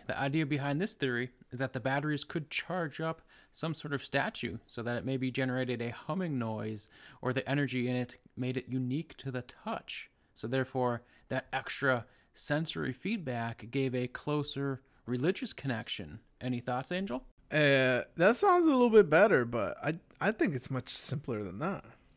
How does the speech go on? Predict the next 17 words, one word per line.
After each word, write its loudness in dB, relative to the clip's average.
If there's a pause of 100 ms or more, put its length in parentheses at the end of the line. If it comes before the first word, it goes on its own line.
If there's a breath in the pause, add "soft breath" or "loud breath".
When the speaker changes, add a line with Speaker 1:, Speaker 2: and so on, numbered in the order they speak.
(680 soft breath)
Speaker 1:
The -14
final 0
theory 2
I 0
have -2
is -8
called, -8
"What -6
was -2
Wilhelm -2
Koenig's -4
smoking -4
theory?" -8 (380 loud breath)
Some -2
academics -4
vehemently -4
reject -6